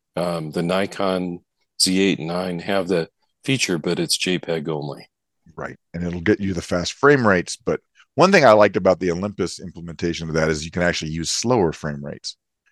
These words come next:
Speaker 2: You can,
Speaker 1: Mm-hmm.
Speaker 2: you know, you can go down to, to ten frames a second or whatever and not be shooting crazy,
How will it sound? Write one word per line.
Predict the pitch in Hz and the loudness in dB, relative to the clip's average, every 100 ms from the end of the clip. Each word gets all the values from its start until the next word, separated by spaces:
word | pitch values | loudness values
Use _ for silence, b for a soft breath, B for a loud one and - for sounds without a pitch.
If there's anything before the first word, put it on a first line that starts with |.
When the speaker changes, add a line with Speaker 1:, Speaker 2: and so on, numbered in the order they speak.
| - | -8
Speaker 2:
You | 92 | 0
can, | 92 | 0
Speaker 1:
Mm-hmm. | 117 123 - - | 0 -8 -12 -6
Speaker 2:
you | 101 90 | 0 2
know, | 82 | 2
you | 90 | 0
can | 98 | 2
go | 95 95 | 4 6
down | 92 90 | 4 4
to, | - 80 78 - | 0 -2 -2 -8
to | - 82 78 65 | -4 -2 -2 -6
ten | - 82 | -8 -8
frames | 78 78 76 | -6 -8 -8
a | 73 | -8
second | - 67 78 | -8 -6 -6
or | 78 | -4
whatever | 80 80 73 80 | -2 0 -2 -4
and | 85 | 0
not | 90 90 - | 2 2 0
be | 82 | -6
shooting | - 104 82 78 | -6 -6 -6 -6
crazy, | 69 - 107 95 98 98 78 78 73 | -12 -12 -2 2 2 0 -4 -10 -12